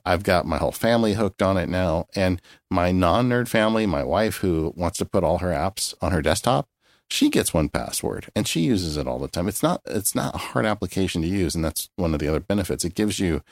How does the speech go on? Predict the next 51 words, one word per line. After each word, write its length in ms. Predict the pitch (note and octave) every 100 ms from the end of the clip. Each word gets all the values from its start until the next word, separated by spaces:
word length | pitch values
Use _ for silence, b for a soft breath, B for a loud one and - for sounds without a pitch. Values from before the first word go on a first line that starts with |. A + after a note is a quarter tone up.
| B B B
the 60 | F2+
benefit 340 | A2+ C3 A2
of 100 | F#2+
security 540 | - F2+ F#2+ D#2+ D#2 D#2+ -
and 240 | G2 F2+
convenience 480 | F#2 D2+ D2+ C#2+ -
at 60 |
the 80 | E2
same 240 | D2+ D#2 D#2+
time. 280 | E2 D#2 D#2+
It's 140 | E2
like 160 | D#2 -
breaking 380 | - F2 - G#2+
the 80 | E2+
laws 380 | D#2+ D#2 C#2+ E2
of 80 |
security 460 | - - - D#2 D2
physics, 500 | - C#2+ C2 - - B B B B B
and, 320 | G#2 F2 E2
uh, 160 | D2+ F2+
it 140 | G2
really 260 | F#2+ G#2+ F2+
works. 460 | C#2+ A1+ - - -
So 160 | - A#2
go 180 | C3+ C#3
check 260 | - A#2
it 80 | G#2
out. 220 | D#2 C#2+
We've 140 | G2 G#2
been 100 | G#2
talking 320 | A2 A2+ A#2+
about 160 | G#2+
it 80 | G#2+
for 100 | G#2
some 240 | F#2 G2 F#2+
time. 380 | - B1 C#2 D#2 B B
You 100 | G2+
may 160 | G#2 B2
be 160 | C3+ B2+
on 120 | A#2+
the 60 |
fence. 380 | G#2+ G#2+ G#2 G2
You 60 | G2+
may 160 | F#2
say, 160 | F2 F2+
"Well, 200 | G2+ B2
I've 240 | A#2+ A#2
just 220 | A2+ G#2 G#2
never 220 | F#2+ F2
had 200 | F#2 F2
time." 440 | F#2 D#2+ D#2 D#2